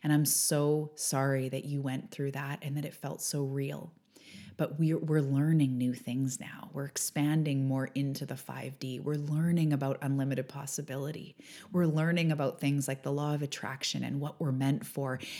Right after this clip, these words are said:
And we don't need to stay stuck in that. That was, like,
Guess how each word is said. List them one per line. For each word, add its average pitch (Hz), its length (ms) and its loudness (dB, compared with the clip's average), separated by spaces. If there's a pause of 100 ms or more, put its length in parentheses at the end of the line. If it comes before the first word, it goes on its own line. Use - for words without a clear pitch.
And 151 140 2
we 160 100 6
don't 156 400 2
need 143 260 2
to 143 80 -8
stay 139 380 -4
stuck - 380 -6
in 131 140 -4
that. 123 280 -8
That 139 240 0
was, 165 220 2
like, 151 300 2